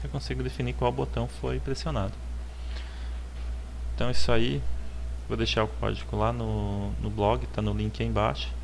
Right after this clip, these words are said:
Se não vir outro vídeo também é, é importante ver pra entender melhor, lá eu explico melhor, principalmente os seis primeiros minutos, como funciona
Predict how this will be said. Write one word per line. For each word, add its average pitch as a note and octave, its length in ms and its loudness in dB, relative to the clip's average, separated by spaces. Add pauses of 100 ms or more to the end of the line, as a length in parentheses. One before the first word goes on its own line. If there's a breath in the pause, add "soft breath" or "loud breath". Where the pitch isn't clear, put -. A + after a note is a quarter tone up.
(340 loud breath)
Se - 120 -2
não C#3+ 100 2
vir C3 120 4
outro A#2+ 220 0
vídeo A2+ 240 -2
também A#2+ 340 -2
é, A#2+ 200 -2
é A2+ 80 -2
importante A2+ 480 0
ver G#2+ 180 2
pra B2 100 -2
entender G#2 440 0
melhor, G#2+ 640 2
lá G2+ 120 2
eu G#2+ 60 2
explico - 340 -6
melhor, A2 340 2
principalmente A2 520 -2
os - 60 -4
seis B2+ 280 0
primeiros G#2+ 300 -2
minutos, G#2+ 380 -2
como A#2 180 -2
funciona G2+ 600 -2